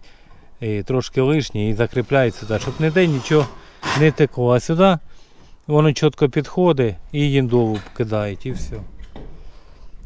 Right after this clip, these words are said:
Ну, робота вже така криша дуже довго. Ну, он уже третій год у нас. Так само ми робили. Не нарадуюсь.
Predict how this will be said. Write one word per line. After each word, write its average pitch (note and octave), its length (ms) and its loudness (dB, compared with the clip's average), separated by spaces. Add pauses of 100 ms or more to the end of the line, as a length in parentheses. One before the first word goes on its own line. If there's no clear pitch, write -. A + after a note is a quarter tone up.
(120)
Ну, G#3 200 6
робота F3+ 560 4
вже C3 360 2 (2500)
така C#3 300 -2
криша D3 380 -4
дуже C3 280 -4
довго. G2 420 -6 (1040)
Ну, D#3 240 2
он C3 140 0
уже A2+ 180 -4
третій C3+ 380 -2
год G2+ 300 -10
у F#2+ 40 -10
нас. F2 180 -12 (220)
Так C3+ 220 -2
само A2 340 -6
ми G2+ 160 -8
робили. G#2 460 -6 (880)
Не C3 180 2
нарадуюсь. G2 680 -4